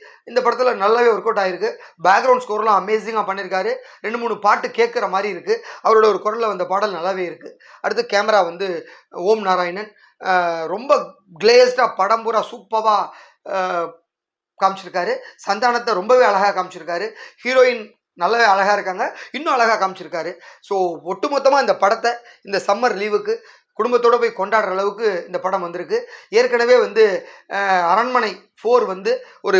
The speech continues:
பதினஞ்சு நாள் செமையா ஓடிட்டு இருக்கு. இப்ப இன்னைக்கு ரிலீஸ் ஆயிருக்கு இந்த படம், அடுத்து இருக்க ஒரு இருபது நாள,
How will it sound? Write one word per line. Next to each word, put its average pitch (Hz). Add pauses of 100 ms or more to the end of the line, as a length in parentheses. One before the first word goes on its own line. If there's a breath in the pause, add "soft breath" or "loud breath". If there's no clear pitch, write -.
பதினஞ்சு 214
நாள் 226 (220)
செமையா 214
ஓடிட்டு 190
இருக்கு. 180 (180 loud breath)
இப்ப 226
இன்னைக்கு 233
ரிலீஸ் 226
ஆயிருக்கு 185
இந்த 202
படம், 208 (120)
அடுத்து 233
இருக்க 220
ஒரு 185
இருபது 190
நாள, 196